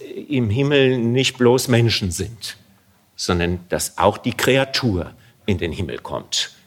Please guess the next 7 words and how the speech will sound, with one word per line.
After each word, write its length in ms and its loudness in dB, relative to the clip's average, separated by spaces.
Natürlich 420 2
auch 400 4
in 140 -2
verwandelter 720 -2
Weise. 460 -6
Also 280 2
diese 420 0